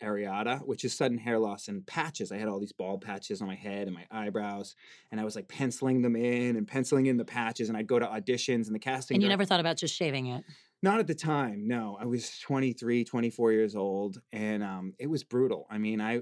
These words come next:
Speaker 1: and I was, um, getting these cortisone shots in my eyebrows, like,
Speaker 2: Oof.
Speaker 1: literally, like, fifty in each eyebrow and in my head, and taking prednisone, which is a catabolic steroid. So it makes you bloated and fat. It's the opposite of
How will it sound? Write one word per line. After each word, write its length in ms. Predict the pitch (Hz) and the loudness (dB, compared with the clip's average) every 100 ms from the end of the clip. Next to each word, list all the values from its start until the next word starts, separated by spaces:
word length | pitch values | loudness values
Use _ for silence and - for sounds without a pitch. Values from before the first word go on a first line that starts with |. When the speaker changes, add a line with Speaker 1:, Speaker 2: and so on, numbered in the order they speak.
| - | -2
Speaker 1:
and 160 | 117 117 | -4 -2
I 120 | 113 | 0
was, 240 | 123 117 120 | 0 2 0
um, 260 | 104 98 - | 0 -2 0
getting 240 | 120 120 | 2 2
these 140 | 110 - | 0 -2
cortisone 480 | - 135 135 139 | 2 2 4 2
shots 400 | 131 139 135 135 | 2 0 0 -2
in 60 | 113 | -2
my 180 | 104 104 | -2 -2
eyebrows, 540 | 110 113 123 123 123 | -2 2 2 2 0
like, 120 | 202 127 | -2 -4
Speaker 2:
Oof. 120 | 113 | 0
Speaker 1:
literally, 340 | 143 151 143 | 2 4 2
like, 200 | 120 110 | 2 0
fifty 400 | - 139 - 120 | 2 2 2 0
in 60 | 113 | 2
each 200 | 110 113 | 0 -2
eyebrow 360 | 104 101 101 | -2 0 -2
and 100 | 104 | -2
in 60 | 98 | -4
my 100 | 92 | -6
head, 340 | - 117 113 | -6 -2 0
and 80 | 104 | 0
taking 340 | 98 123 117 104 | -2 -4 -4 -8
prednisone, 640 | - 113 123 117 120 117 | -4 -2 0 0 0 0
which 140 | 110 104 | -2 -4
is 80 | 98 | -8
a 40 | |
catabolic 600 | - 113 117 110 120 120 - | -6 -2 0 2 2 0 0
steroid. 520 | 131 135 143 160 156 _ - - _ | 2 4 4 0 -4 _ -20 -20 _
So 140 | 127 | 0
it 80 | 107 | 2
makes 300 | 110 117 - | 0 -2 -2
you 100 | 110 | -4
bloated 420 | 104 113 117 113 | 0 2 4 4
and 160 | 104 104 | 2 -2
fat. 340 | 113 101 120 - | -2 0 -2 -4
It's 80 | |
the 120 | - 110 | -4 -2
opposite 380 | 104 - - | -4 -6 -2
of 80 | 104 | -2